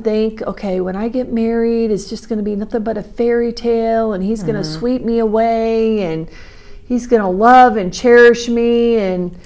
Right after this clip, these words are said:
Speaker 1: uh, I could depend on him for everything."
Speaker 2: Right.
Speaker 1: Well,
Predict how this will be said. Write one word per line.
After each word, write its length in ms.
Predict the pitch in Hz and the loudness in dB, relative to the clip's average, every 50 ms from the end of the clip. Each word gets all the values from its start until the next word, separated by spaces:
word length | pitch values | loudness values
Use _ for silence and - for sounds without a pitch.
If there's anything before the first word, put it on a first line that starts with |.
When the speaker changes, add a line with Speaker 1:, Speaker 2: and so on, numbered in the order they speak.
| - - - - - - - - | -20 -20 -20 -20 -20 -20 -14 -8
Speaker 1:
uh, 240 | 202 180 175 - - | -6 -6 -6 -4 -4
I 120 | 214 226 226 | -4 -2 0
could 180 | - 254 185 | 0 -2 0
depend 480 | - - 262 - - - 254 269 262 240 | 0 -2 -4 -4 -4 -2 0 2 2 2
on 180 | 214 208 208 | 2 2 0
him 280 | 190 180 233 247 254 240 | 0 -2 -2 0 0 0
for 340 | 240 - 196 147 - - - | 0 0 0 0 0 0 2
everything." 840 | - 254 262 240 226 226 214 190 - - - 196 165 151 131 127 - | 4 6 6 6 6 4 2 2 0 -2 -4 -6 -6 -6 -6 -8 -10
Speaker 2:
Right. 680 | 175 170 170 170 160 160 156 151 147 143 139 135 135 - - | -8 -6 -4 -4 -4 -4 -6 -6 -8 -8 -10 -10 -12 -10 -10
Speaker 1:
Well, 800 | 226 208 220 240 247 254 247 247 247 247 247 240 233 240 - - | -4 0 2 4 6 6 6 6 6 6 4 4 2 -2 -6 -14